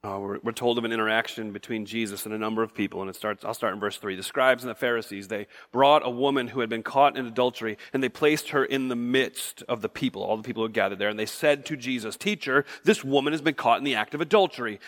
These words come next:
Now, when the law of Moses commanded us to stone such women, what do you say?' And this they said to test him, that they might have some charge to bring against him. So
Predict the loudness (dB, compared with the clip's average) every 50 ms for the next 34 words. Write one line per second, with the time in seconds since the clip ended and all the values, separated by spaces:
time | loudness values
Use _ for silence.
0 | -4 0 2 4 4 4 2 4 6 8 8 10 8 8 6 4 4 4 2 2
1 | -2 -6 -6 -6 -4 0 0 2 2 0 0 -2 -2 -2 -4 -10 -14 -14 -14 -4
2 | 0 2 2 2 2 -2 -2 -2 -4 -4 -2 -2 -2 -2 -2 -4 -6 -8 0 2
3 | 2 4 4 4 4 6 6 6 6 6 4 0 -6 -6 -6 -6 -8 -12 -16 _
4 | _ _ _ -2 4 6 6 6 6 6 4 4 4 4 2 2 0 -2 -2 0
5 | 2 2 0 -2 -8 -10 -10 -10 -12 -14 _ _ _ _ _ -2 0 2 2 2
6 | 2 2 0 0 -4 -8 -2 4 4 6 6 4 2 -4 -6 -4 0 2 2 4
7 | 2 2 0 -4 -6 -6 -8 -8 -8 -8 -2 0 0 0 0